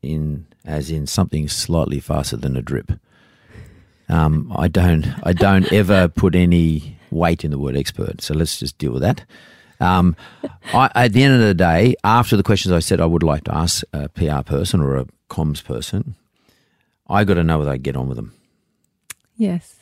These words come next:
Speaker 2: yeah.
Speaker 1: And that's a trial and error thing. So you've just, you might think you get on with them, but you might not get on with them. And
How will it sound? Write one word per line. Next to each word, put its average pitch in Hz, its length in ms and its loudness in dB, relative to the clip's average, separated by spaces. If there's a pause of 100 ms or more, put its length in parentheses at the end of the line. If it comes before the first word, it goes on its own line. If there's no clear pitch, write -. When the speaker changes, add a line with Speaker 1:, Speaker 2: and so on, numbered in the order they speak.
(120)
Speaker 2:
yeah. - 180 -8 (320)
Speaker 1:
And 85 240 2
that's 110 200 0
a - 40 2
trial 82 240 0
and 69 80 -4
error 69 160 -6
thing. 62 240 -12 (840)
So 82 460 0
you've 82 280 -6
just, - 440 -4
you 90 120 0
might 90 220 2
think - 240 0
you 85 80 -6
get 82 100 2
on 65 100 -6
with 78 100 -6
them, 92 100 -6
but 82 200 -10
you 80 60 -6
might 78 180 -4
not 76 120 -12
get - 120 -10
on 60 80 -12
with 58 100 -16
them. 58 140 -20 (480)
And 80 640 -6